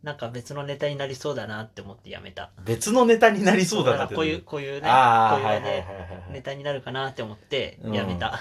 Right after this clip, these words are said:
Speaker 2: それこそさ、なんかエリアブレイクとかでさ、そういう、こういう適当な話したらいいのにさ。
Speaker 1: そう、しようと思って
Speaker 2: うん。
Speaker 1: 撮っといて、
Speaker 2: うん。
Speaker 1: まだ出てない。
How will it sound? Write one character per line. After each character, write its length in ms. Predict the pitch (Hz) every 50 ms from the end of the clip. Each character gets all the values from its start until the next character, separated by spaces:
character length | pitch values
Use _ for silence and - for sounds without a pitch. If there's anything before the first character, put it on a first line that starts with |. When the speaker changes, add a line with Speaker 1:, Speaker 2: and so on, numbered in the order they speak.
| - -
Speaker 2:
そ 160 | - - 214
れ 100 | 403 415
こ 160 | - 523 508
そ 140 | 466 415 254
さ、 180 | - 165 147 139
な 140 | 151 165
ん 40 | 160
か 100 | - 120
エ 140 | 113 120 -
リ 140 | 170 285 302
ア 60 | 302
ブ 160 | 302 294 311 302
レ 120 | 320 320
イ 40 | 311
ク 160 | - 226 190
と 220 | - - 143 117
か 80 | 120 110
で 100 | 107 98
さ、 140 | 95 107 104
そ 200 | - 190 214 226
う 40 | 240
い 40 |
う、 80 | 240 190
こ 200 | - - 202 233
う 60 | 247
い 40 | 247
う 20 |
適 200 | - 220 - -
当 120 | - 254 247
な 120 | 240 214
話 300 | 208 233 233 220 226 208
し 100 | - -
た 100 | - 453
ら 120 | 480 240 151
い 120 | 135 120
い 20 | 110
の 140 | 107 104 95
に 100 | 92 92
さ。 80 | 87
Speaker 1:
そ 40 | 87
う、 40 | 90
し 180 | 87 85 85 202
よ 120 | 226 247
う 40 | 240
と 140 | 240 - 254
思 160 | 254 269 262
っ 40 | 254
て 460 | - _ _ - 202 202 185 151 127
Speaker 2:
う 160 | 113 104 104
ん。 40 | 104
Speaker 1:
撮 120 | 190 180
っ 80 | 185 -
と 140 | - 156 147
い 80 | 135
て、 480 | - _ - 190 170 139 113 - - -
Speaker 2:
う 40 | 104
ん。 40 | -
Speaker 1:
ま 80 | 151 147
だ 100 | 131 123
出 140 | 131 135
て 100 | - 127
な 100 | 110 107 98
い。 100 | -